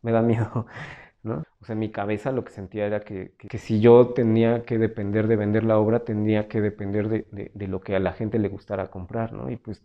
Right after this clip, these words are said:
la verdad es que no, o sea, como mi idea nunca fue hacer como un arte o un grabado para decorar, ¿no? O sea, como, ahora como que ya hay muchas galerías que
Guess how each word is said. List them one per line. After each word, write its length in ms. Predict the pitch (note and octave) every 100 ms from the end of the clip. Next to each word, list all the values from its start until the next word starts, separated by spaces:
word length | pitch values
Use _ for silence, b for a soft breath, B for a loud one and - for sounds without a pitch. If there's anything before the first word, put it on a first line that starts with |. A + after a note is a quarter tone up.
| - G#2
la 80 |
verdad 180 | G2 G#2
es 80 | G#2
que 140 | -
no, 420 | A2+ A2+ A2+ A2+ A2+ b b b _ _ _
o 80 | A#2
sea, 120 | B2
como 160 | B2+ C3
mi 160 | C3
idea 280 | B2+ C3+ C#3
nunca 300 | C#3+ B2+ A#2+
fue 180 | - A#2
hacer 320 | A2 A#2 A2
como 240 | - G#2+
un 460 | A2+ A2+ A2 G#2+ G#2+
arte 400 | G#2+ G#2+ - A2+
o 80 | G2+
un 320 | G2 G#2 G#2+
grabado 440 | G#2 G2+ G2 G#2+ G#2+
para 200 | E2+ E2+
decorar, 460 | - F#2+ B2 A#2+
¿no? 80 | A#2
O 40 | -
sea, 80 | -
como, 220 | - - - B B B _
ahora 460 | - A2+ C3+ C#3 C#3+
como 200 | C#3 A#2
que 100 | A#2+
ya 100 | A#2
hay 40 | B2
muchas 580 | B2+ B2+ C#3 B2+ C3
galerías 720 | A#2+ A2 A2+ A2+ A#2 A2+ A#2 - -
que 600 | G2 F#2 F#2 F#2+ D#3